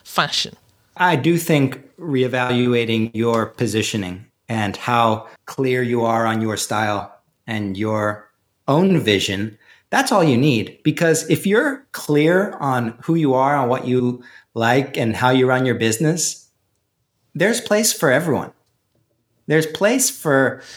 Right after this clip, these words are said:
Speaker 2: the reits as well. And you don't care, frankly, about anybody else's place. I think the competition in this industry really disrupts most those who are not clear
Speaker 1: Mm-hmm.
Speaker 2: exactly on who they are.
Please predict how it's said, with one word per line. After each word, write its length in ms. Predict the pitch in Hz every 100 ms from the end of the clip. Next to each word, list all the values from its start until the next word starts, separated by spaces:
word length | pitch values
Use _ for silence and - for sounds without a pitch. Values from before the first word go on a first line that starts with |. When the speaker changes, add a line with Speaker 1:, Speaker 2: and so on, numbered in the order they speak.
| - -
Speaker 2:
the 60 |
reits 760 | 127 151 220 - - - - - _ -
as 180 | 143 123
well. 420 | 165 202 110 - -
And 160 | 156 170
you 40 |
don't 200 | 262 -
care, 720 | - - 226 247 214 120 - _ _
frankly, 640 | - 120 110 110 98 101 -
about 280 | 127 123
anybody 500 | 127 131 131 131 123
else's 400 | 117 117 - 110
place. 520 | - 131 110 101 - - _ _ _ _ -
I 60 |
think 360 | - 247 330 -
the 60 | -
competition 1080 | - 151 151 123 170 160 160 135 123 120 - _ -
in 140 | 135
this 160 | 127 127
industry 500 | 135 135 - 131 120
really 380 | 123 151 151 -
disrupts 640 | - 131 - 123 - -
most 400 | 110 120 151 - - _ _ -
those 420 | 123 123 127 123
who 160 | - 131
are 100 | 104
not 420 | 104 123 123 -
clear 400 | - 95 - - _ -
Speaker 1:
Mm-hmm. 280 | 220 202 185
Speaker 2:
exactly 480 | 147 101 101 117
on 140 | 101 98
who 160 | - 104
they 160 | 101
are. 260 | 92 -